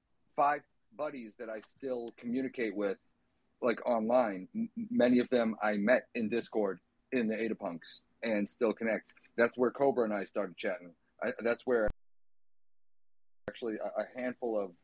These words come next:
my buddies, we all met through the Ada Punks, through that Discord, because the community building for Ada Punks wa-, was gangsta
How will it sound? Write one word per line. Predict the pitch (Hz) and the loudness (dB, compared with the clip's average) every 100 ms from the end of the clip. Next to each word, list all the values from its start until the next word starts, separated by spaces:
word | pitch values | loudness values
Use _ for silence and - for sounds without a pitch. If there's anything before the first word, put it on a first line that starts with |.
| _ _ 101 | _ _ -6
my | 104 | -2
buddies, | 113 101 85 - | 0 -2 -4 -8
we | 104 101 | -4 -2
all | 104 104 | 0 0
met | 107 104 - _ _ _ _ | 0 -2 -4 _ _ _ _
through | 123 104 | -4 -2
the | 95 | 0
Ada | 135 | -2
Punks, | - 87 - - - _ _ _ _ _ | -2 -6 -10 -20 -20 _ _ _ _ _
through | 135 | 2
that | 120 113 - | 4 2 0
Discord, | 95 - 95 78 - | -8 -10 -12 -10 -8
because | 101 120 107 | -2 0 0
the | 107 | -4
community | - 113 120 113 | -4 -2 0 0
building | 107 113 101 - | 0 0 0 -4
for | 95 | 0
Ada | 127 139 | 0 2
Punks | 110 92 90 - _ _ _ _ _ _ _ | 0 -4 -6 -16 _ _ _ _ _ _ _
wa-, | 117 120 - _ - 120 - - - - - - - - - | 2 2 2 _ -14 -12 -12 -20 -20 -20 -20 -20 -20 -20 0
was | 120 107 - | 2 2 -2
gangsta | 120 139 147 - 85 | 2 4 4 -2 -6